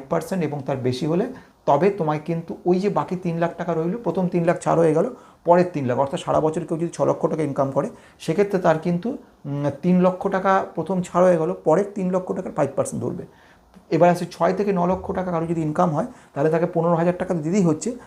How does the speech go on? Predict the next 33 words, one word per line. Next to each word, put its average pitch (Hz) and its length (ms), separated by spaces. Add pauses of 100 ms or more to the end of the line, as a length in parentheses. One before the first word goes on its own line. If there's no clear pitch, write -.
(180)
প্লাস 226 380 (120)
টেন 175 200
পার্সেন্ট 196 400 (100)
above 175 300
ছ - 100
লাখ। 117 200 (460)
মানে 170 280 (240)
এই 202 180
যে 202 100
ধরো 160 260
কারুর 156 400
মনে 151 160
করে 165 160
নাও 196 200
আট 131 220
লক্ষ 143 220
টাকা - 260
ইনকাম 117 280
হচ্ছে, 110 300 (380)
আট 139 180
লাখ 127 200
টাকা, - 280
তাহলে 147 140
সেক্ষেত্রে 190 440
তার 190 120
কত 175 160
দিতে 170 200
হচ্ছে? 175 320 (300)
পনেরো 175 200
হাজার 170 200
টাকা 175 160
দিতেই 156 420
হবে 151 160